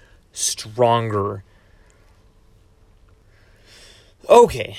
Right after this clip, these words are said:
so I hope this has helped you guys. Um, I'm gonna end it now, and just a last minute message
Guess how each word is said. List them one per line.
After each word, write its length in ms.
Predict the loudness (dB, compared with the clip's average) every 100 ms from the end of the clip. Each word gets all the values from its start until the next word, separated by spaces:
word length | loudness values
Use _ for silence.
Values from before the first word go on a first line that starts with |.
| -8
so 160 | 2
I 100 | 4
hope 180 | 4 2
this 160 | 2 -2
has 140 | 0
helped 240 | 2 2 0
you 80 |
guys. 600 | 2 4 6 2 -2 -6 -4
Um, 300 | -2 -2 0
I'm 160 | -2
gonna 140 | -2 -4
end 280 | -4 -4 -2
it 120 | -4
now, 640 | -2 0 0 0 0 -2 -8 -12
and 600 | -8 -4 -4 -6 -8 -10 -10 -14 -16 -20 -20 -20 -20 _ _ _ -12
just 560 | -2 0 0 -4 -6 -10 -6
a 440 | -4 -2 -4 -6 -12 _
last 560 | -12 -2 0 0 -4 -10
minute 360 | -8 -8 -10 -12
message 840 | -8 -6 -6 -6 -8 -8 -14 -16